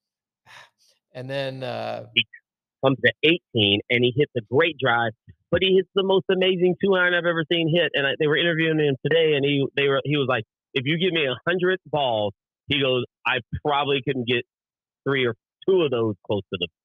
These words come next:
Speaker 2: hit that same shot again." That's what he said. So he hit a stinger two iron. It was a beautiful swing. Stinger two iron in what, ten feet or eight feet or something?
Speaker 1: To about, to
Speaker 2: And
Speaker 1: about
Speaker 2: made birdie?
Speaker 1: ten feet,
Speaker 2: Wow.
Speaker 1: and he made birdie to win the tournament.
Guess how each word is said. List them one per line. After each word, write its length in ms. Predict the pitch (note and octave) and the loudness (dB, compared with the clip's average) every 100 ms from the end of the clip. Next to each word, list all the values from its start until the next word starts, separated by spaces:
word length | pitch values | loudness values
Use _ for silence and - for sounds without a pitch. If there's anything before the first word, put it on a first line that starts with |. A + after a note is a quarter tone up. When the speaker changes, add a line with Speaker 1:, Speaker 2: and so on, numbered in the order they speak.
| - | -8
Speaker 2:
hit 100 | - | -6
that 120 | A2+ G2+ | -6 -6
same 180 | G2+ F#2+ F2+ | -6 -6 -4
shot 120 | E2 | -6
again." 180 | D#2+ D2 | -6 -6
That's 140 | E2+ F2 | -8 -6
what 100 | F2+ | -6
he 80 | D#2+ | -6
said. 160 | C#2 C2+ - _ _ _ _ _ _ _ - | -8 -10 -14 _ _ _ _ _ _ _ -8
So 40 | B2 | -4
he 80 | A#2 | -2
hit 100 | B2 | -2
a 100 | A2 _ | -4 _
stinger 300 | D#3 D3 C#3 - | -4 -2 -2 -4
two 100 | D3+ | -4
iron. 280 | A#2 G2 F#2+ | -2 -2 -2
It 80 | G#2+ | -2
was 180 | B2 F#2+ | -2 -4
a 40 | |
beautiful 340 | F2 A2 F2+ F2 | -6 -8 -8 -10
swing. 300 | G#2 F#2+ E2+ - _ _ _ | -4 -4 -4 -10 _ _ _
Stinger 200 | C3 C3 B2 | -4 -4 -4
two 140 | C3+ A#2 | -4 -2
iron 180 | G#2+ G2+ | -2 -2
in 60 | |
what, 160 | G2+ F2+ _ - | -4 -6 _ -8
ten 140 | A#2 | -6
feet 220 | A#2+ C3 | -4 -4
or 80 | C3+ C3 | -4 -6
eight 140 | A2+ B2+ | -8 -6
feet 140 | C#3 C3 | -6 -6
or 80 | C3+ | -4
something? 300 | C#3 D3 C#3+ | -4 -4 -6
Speaker 1:
To 80 | - | -10
about, 300 | C3 B2 - | -18 -20 -16
to 80 | - | -8
Speaker 2:
And 80 | G2 | -4
Speaker 1:
about 80 | |
Speaker 2:
made 160 | G#2+ G#2+ | -4 -4
birdie? 300 | A#2 B2+ C#3 | -4 -4 -6
Speaker 1:
ten 220 | C#3 D#3 F3+ | -8 -16 -18
feet, 180 | E3 | -10
Speaker 2:
Wow. 220 | F3 F3+ D#3 | -6 -4 -6
Speaker 1:
and 80 | |
he 80 | D3+ | -12
made 280 | C#3+ B2+ A2+ | -18 -20 -18
birdie 300 | B2 B2 B2 | -18 -18 -18
to 80 | A#2+ | -20
win 220 | A#2+ A#2+ | -20 -20
the 60 | A2+ | -20
tournament. 440 | - A2+ G2+ F#2+ | -20 -20 -20 -20